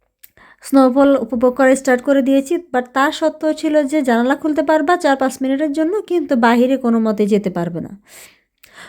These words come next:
তো লং টাইমের জন্য লাকিলি স্নোফল, স্নোফল হয়েছিল। প্রথমে মনে হয়েছিল যে অল্প হবে, পরে দেখি যে না, আলহামদুলিল্লাহ, আস্তে আস্তে অনেক বাড়া স্টার্ট হয়েছে।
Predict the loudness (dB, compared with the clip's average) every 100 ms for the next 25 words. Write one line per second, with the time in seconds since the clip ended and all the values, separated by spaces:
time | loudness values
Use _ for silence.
0 | -4 2 4 4 2 0 0 0 0 2
1 | 2 0 0 -4 -2 -2 -2 -4 -12 -2
2 | 0 0 -2 -8 -12 -2 0 0 0 0
3 | 2 2 2 0 0 0 0 0 0 0
4 | 0 0 0 -2 -2 0 0 2 2 2
5 | 0 2 2 2 2 2 2 2 2 0
6 | 0 0 0 0 0 0 0 -2 -4 -8
7 | -4 -2 -2 -2 0 0 0 -2 -6 -4
8 | -6 -8 -14